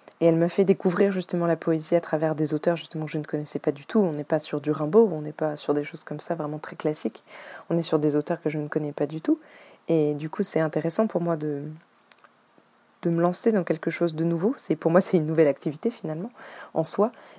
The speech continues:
de l'écouter. Et, et j'aime beaucoup comment elle aborde les choses. Et quand elle a lancé son, son propre journal de bord sur son processus créatif, euh, les sens, les sons et l'écriture,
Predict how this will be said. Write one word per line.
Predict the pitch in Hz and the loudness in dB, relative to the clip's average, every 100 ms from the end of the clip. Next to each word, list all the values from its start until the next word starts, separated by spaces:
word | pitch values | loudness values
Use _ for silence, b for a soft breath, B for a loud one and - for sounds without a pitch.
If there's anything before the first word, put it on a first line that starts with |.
| - | 2
de | 180 | 6
l'écouter. | 175 175 165 208 220 170 | 6 4 0 4 6 6
Et, | - | 4
et | 165 156 | 0 0
j'aime | 160 | 0
beaucoup | 151 160 180 | 0 -2 -2
comment | - 160 156 | 0 2 2
elle | 151 | 2
aborde | 147 156 151 | 4 2 2
les | 147 | -2
choses. | 151 233 247 B B B B B - | 0 -2 -2 B B B B B -6
Et | |
quand | - 196 | 0 6
elle | 190 | 6
a | 160 | 6
lancé | 160 165 - | 0 -2 -2
son, | 180 - 156 143 147 151 - - | -2 -2 -2 -4 -8 -12 -14 -10
son | - 165 | -6 0
propre | 202 208 180 | 2 2 0
journal | 165 160 147 | -2 -4 -2
de | 147 | 0
bord | 156 160 | -2 -2
sur | - - 156 | -8 -8 -8
son | - 160 | -6 -8
processus | - 208 185 - - | -4 -4 -4 -6 -10
créatif, | - 151 - - - - B B B B | -2 -2 -2 -6 -8 -12 B B B B
euh, | 151 143 143 143 - | 0 0 0 -4 -2
les | 160 151 | -2 -2
sens, | - 175 160 170 | 0 0 0 -2
les | 160 | -2
sons | - 170 - | -2 -6 -4
et | 165 | 0
l'écriture, | 143 - 160 - 185 - | 0 -2 -8 -6 -8 -8